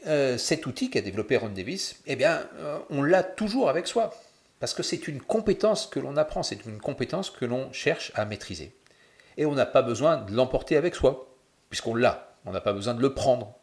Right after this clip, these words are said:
on n'a pas besoin non plus <laughs> de le brancher sur un chargeur pour remplir les batteries, ça tombe pas en panne.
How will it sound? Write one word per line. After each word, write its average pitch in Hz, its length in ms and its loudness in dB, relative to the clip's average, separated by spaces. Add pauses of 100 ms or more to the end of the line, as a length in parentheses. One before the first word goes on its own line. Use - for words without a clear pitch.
on 95 60 -6
n'a 101 80 -4
pas 107 120 -4
besoin 107 220 -4
non 107 120 -4
plus - 340 -4 (200)
<laughs> - 200 -14
de 120 240 2
le 101 60 6
brancher 139 440 4
sur 113 220 2
un 110 40 4
chargeur 131 440 2
pour - 180 -2
remplir 104 340 0
les 110 100 -2
batteries, 120 340 0
ça - 140 -6
tombe 101 220 -4
pas 123 100 4
en 131 100 4
panne. 117 360 0